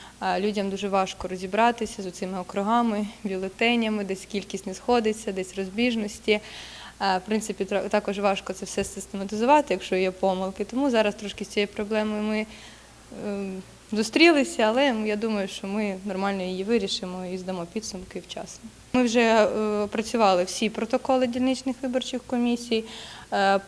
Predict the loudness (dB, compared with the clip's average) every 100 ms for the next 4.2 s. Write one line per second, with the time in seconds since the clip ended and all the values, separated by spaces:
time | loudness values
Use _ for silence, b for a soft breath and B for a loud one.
0 | 0 4 6 6 6 2 0 0 -2 -2
1 | -2 -2 -2 -4 -4 0 0 0 -2 0
2 | -2 -2 -4 -4 -2 4 4 4 2 0
3 | -2 -6 -6 -8 -6 -6 -4 -2 -2 -2
4 | -2 -2